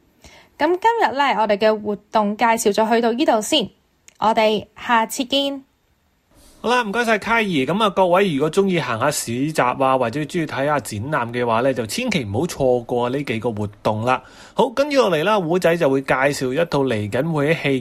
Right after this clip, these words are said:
Speaker 2: 院上畫嘅電影啊。嗱，啱啱過去兩三個星期，可能因為呢個學校假期啦，都有幾部嘅商業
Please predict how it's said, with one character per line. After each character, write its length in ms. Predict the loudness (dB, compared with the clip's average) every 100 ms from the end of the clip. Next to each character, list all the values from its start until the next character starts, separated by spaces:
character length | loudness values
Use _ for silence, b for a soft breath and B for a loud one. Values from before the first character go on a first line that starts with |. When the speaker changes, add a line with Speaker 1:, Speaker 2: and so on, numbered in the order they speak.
| -2
Speaker 2:
院 100 | -2
上 240 | -2 -2 -4 -4
畫 280 | -2 -2 -2
嘅 100 | -4 -6
電 400 | -8 -6 -6 -6
影 200 | -6 -2
啊。 220 | 0 -2 B B B
嗱， 160 | -2
啱 160 | 0 2
啱 260 | 2 0 0
過 280 | 0 2
去 60 | 2
兩 220 | 2 0
三 220 | 0 2
個 80 | 2
星 240 | 0 0 0
期， 160 | -2
可 120 | 0
能 180 | 0 0
因 100 | -2
為 100 | 0
呢 100 | 0
個 80 | 0
學 60 | 0
校 260 | -2 -2 -2
假 220 | 0 -2
期 160 | -2 -4
啦， 240 | 0 0
都 140 | 2
有 80 | 0
幾 200 | 0 -4
部 100 | -4
嘅 120 | -4 -2
商 220 | -2
業 80 | -4